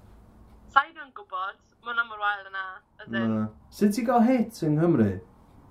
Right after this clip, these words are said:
Speaker 2: Be sy'n constitutio hit? Achos dwi ddim yn record sales, na di? Achos dydi hynod Candelas
Speaker 1: Na.
Speaker 2: ddim yn mynd i werthu fatha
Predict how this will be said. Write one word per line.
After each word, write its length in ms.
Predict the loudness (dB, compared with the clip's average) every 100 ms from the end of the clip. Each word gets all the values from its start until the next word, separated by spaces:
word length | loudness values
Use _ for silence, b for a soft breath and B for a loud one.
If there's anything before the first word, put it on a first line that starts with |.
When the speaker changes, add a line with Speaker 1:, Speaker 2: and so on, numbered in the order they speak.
| -20 -20 -20 -20 -20 -20 -4 2
Speaker 2:
Be 60 |
sy'n 220 | 4 4 0
constitutio 760 | 0 2 2 0 -6 -2 0 0
hit? 520 | 0 2 2 0 -8 -14 B B
Achos 320 | 0 2 4
dwi 140 | 6
ddim 160 | 6 6
yn 60 | 4
record 400 | 2 0 -4 -2
sales, 300 | 0 2 2
na 80 | 6
di? 80 | 4
Achos 400 | 4 2 2 2 -6 -2
dydi 260 | 2 6
hynod 180 | 6 4
Candelas 600 | 2 2 2 0 -4 -6
Speaker 1:
Na. 0 |
Speaker 2:
ddim 160 | -8 -8
yn 60 | -6
mynd 80 | -4
i 40 |
werthu 320 | -6 -6 -6 -4
fatha 220 | -2 -2